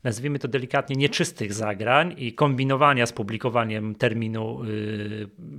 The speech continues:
z terminem publikowania raportów okresowych, więc tu inwestorzy mogliby się, powiem tak, ładnie przejechać po, po, po tutaj, po zarządzie, po impostu.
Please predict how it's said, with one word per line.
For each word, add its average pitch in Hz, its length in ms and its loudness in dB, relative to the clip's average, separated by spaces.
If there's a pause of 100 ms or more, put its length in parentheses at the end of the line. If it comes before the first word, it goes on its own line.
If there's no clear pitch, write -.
(680)
z - 100 -12
terminem 139 440 4
publikowania 113 680 0 (340)
raportów 117 600 0
okresowych, 117 600 -2 (240)
więc 131 140 0
tu 139 120 0
inwestorzy 143 520 0
mogliby 139 340 -2
się, 139 120 -2
powiem 127 220 -6
tak, 135 220 2 (300)
ładnie 156 340 6
przejechać 139 560 4
po, 95 360 -8
po, - 80 -20
po 95 280 -8
tutaj, 98 260 -10
po 117 120 -2
zarządzie, 107 500 2
po 98 920 -6 (380)
impostu. 107 520 -6